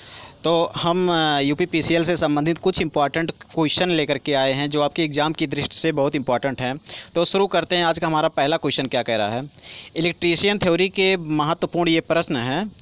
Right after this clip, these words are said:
तो हम शुरू करते हैं, आज का हमारा प-, कोई पहला क्वेश्चन कह रहा है, आरएमएस का उच्चतम मान कितना होता है?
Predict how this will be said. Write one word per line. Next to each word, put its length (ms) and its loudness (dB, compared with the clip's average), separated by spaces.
तो 60 0
हम 100 0
शुरू 200 2
करते 280 0
हैं, 160 2
आज 160 0
का 80 0
हमारा 180 2
प-, 120 -12
कोई 180 -2
पहला 300 0
क्वेश्चन 300 -2
कह 120 0
रहा 260 0
है, 100 -6
आरएमएस 460 2
का 140 0
उच्चतम 360 0
मान 220 2
कितना 300 -2
होता 360 0
है? 240 -2